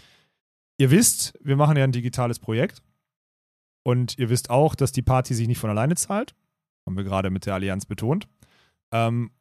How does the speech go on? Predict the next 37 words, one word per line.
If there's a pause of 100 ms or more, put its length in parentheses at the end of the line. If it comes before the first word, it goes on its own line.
und
ihr
wisst
auch,
dass
diese
Leute
immer
wieder
ein,
also
die,
die
werten
ja
schon
aus, (240)
wie
viel,
wie
viel
Reichweite
sie
im
Marketing
für
ihren
Euro
da
bekommen
haben,
den
sie
da
rein
investieren. (760)
Und